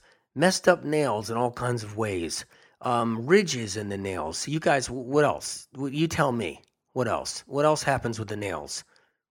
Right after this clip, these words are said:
Pockets in the nails? Someone said that. Little bubbles in the nails? Did someone say that one? Um, the half moon goes away? Did someone say that one? Did you say that one?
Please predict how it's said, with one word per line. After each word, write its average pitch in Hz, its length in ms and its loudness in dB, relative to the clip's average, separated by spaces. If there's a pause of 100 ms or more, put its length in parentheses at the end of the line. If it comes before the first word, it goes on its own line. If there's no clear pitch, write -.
Pockets 131 440 4
in 175 100 2
the 170 80 2
nails? 175 560 2
Someone 143 320 0
said 143 220 -2
that. 143 280 2 (440)
Little 143 160 2
bubbles 147 420 2
in 165 120 4
the 165 40 2
nails? 170 320 2
Did - 100 -12
someone 143 300 2
say 135 200 0
that 123 220 0
one? 196 320 0 (320)
Um, 110 520 0
the 113 80 -2
half 143 340 8
moon 160 340 6
goes 175 240 6
away? 185 360 4
Did 127 160 -4
someone 143 320 0
say 147 160 4
that 143 240 0
one? 254 180 -2 (460)
Did 135 120 -4
you 147 80 -2
say 156 200 4
that 160 240 0
one? 311 180 2